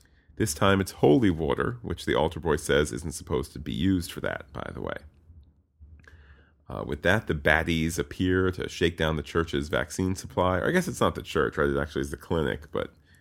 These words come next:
coincidentally, they show up at the church. Oh, I guess 'cause, yeah, there is the, there is the, uh, the church connection. I guess it's the Red Cross giving the vaccine, and it, it,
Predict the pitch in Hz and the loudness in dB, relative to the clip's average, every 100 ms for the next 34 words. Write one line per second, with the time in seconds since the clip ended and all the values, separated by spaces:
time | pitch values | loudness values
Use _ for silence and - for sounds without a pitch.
0 | _ - 71 - - 64 - 62 62 - | _ -8 -8 -6 -6 -4 -4 -4 -4 -8
1 | - - - - - _ 65 62 - - | -20 -20 -20 -20 -20 _ -6 -4 -8 -6
2 | 67 71 85 - - 104 - - 117 - | -2 -2 -2 -6 -6 -4 -2 -2 0 4
3 | 104 98 123 - 98 90 - - 101 78 | 6 4 2 0 -2 -4 -12 -6 -2 -2
4 | - 87 87 82 85 80 73 73 - _ | 0 2 2 0 -2 0 0 -4 -16 _
5 | - - _ _ _ - - _ - 92 | -20 -20 _ _ _ -20 -20 _ -4 2
6 | 87 82 - 85 80 80 78 67 71 67 | 2 2 -2 -2 0 0 0 0 -2 -4
7 | - - 87 78 - - 80 62 - - | -10 -2 0 2 -2 -6 -2 -2 -2 -4
8 | 60 71 71 73 - - 69 78 78 76 | -4 -2 -4 -6 -8 -10 -4 2 2 0
9 | 78 73 - 78 78 73 73 67 - 80 | -2 -4 -4 -4 -4 -2 0 -2 -4 -2
10 | 76 76 69 64 - - - - | 0 0 -2 -4 -4 -4 -6 -8